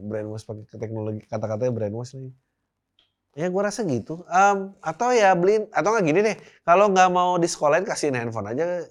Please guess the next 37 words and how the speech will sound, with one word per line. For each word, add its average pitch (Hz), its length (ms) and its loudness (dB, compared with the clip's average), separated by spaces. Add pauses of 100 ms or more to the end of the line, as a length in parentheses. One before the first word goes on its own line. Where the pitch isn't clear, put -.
(100)
installin 170 400 -2
TikTok. 175 400 -6
Gua 139 160 -4
rasa 220 140 -10
juga, 131 500 0 (560)
ya 120 140 -4
jangan, 117 260 -4
ntar 151 240 -6 (400)
TikTok 151 320 -8
ada 120 160 -2
ngerakit-ngerakit 117 640 -6
juga 123 320 -6
lagi. 98 160 -12 (320)
Dia 208 160 0
harus 202 160 -4
distraksi. 147 560 -6 (500)
Eh, 160 300 -2
kasih 208 540 0
itu, 147 100 -2
rental 170 400 -2
P 175 80 -6
S. 180 160 -6 (1300)
Itu 180 240 -2
ibu-ibu 165 680 2
rental 160 260 -2
P 156 160 -4
S 156 80 -8
yang 156 80 -4
suruh 151 180 -6
pegang 151 300 -4
tete 156 240 -4
itu 180 80 -10
keluarin 156 380 -2
lagi 156 260 -6
aja. 135 160 -2
Suruh. - 60 -8
<laughs> - 40 -20